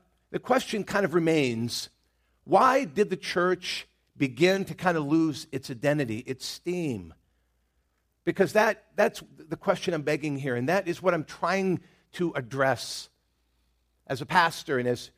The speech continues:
really speaking to us as a congregation, but really speaking to Christianity at, at large, and that is to say, what has happened to us?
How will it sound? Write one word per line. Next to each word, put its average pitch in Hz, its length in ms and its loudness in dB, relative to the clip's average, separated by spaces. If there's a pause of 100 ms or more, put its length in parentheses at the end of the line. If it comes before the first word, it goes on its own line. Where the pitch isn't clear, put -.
really 151 160 -2
speaking 180 360 -2
to 175 120 0
us 160 140 -2
as 143 80 -10
a - 20 -12
congregation, 160 600 -2
but 160 120 -8
really 202 180 2
speaking - 500 -8
to 156 140 -8
Christianity 170 720 -2 (220)
at, - 340 -2
at 147 160 -6
large, 165 560 2 (180)
and 175 100 0
that 196 120 2
is 160 80 -4
to 175 100 -8
say, 180 220 0
what 180 420 0
has 262 80 -2
happened 208 380 2
to 131 160 -4
us? - 240 -18